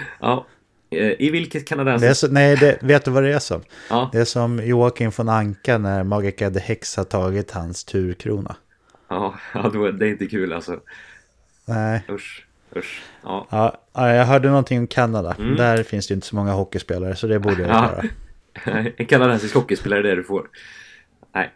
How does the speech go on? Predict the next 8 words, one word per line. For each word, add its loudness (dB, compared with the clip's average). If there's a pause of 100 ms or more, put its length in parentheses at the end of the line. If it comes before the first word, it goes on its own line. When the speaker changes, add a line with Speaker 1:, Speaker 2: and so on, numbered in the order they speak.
Speaker 1:
Eh, -2
i 4
vilket, 4
<laughs> -
i 2
vilket 4
kanadensiskt 0
lag -4